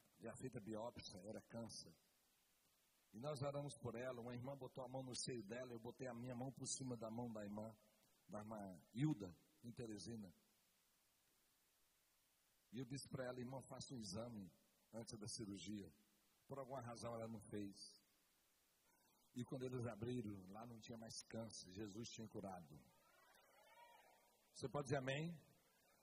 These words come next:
E compreenda que poderoso é o Senhor que tá dentro de você e dentro de mim.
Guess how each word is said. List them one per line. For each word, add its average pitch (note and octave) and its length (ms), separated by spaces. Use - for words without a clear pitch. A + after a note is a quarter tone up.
E - 80
compreenda C#3 920
que C#3+ 100
poderoso D#3+ 680
é D3 60
o F#3+ 160
Senhor D#3+ 600
que E3 100
tá D#3+ 220
dentro D#3+ 400
de D#3+ 120
você D3+ 340
e - 20
dentro D#3 240
de A3 100
mim. D3+ 240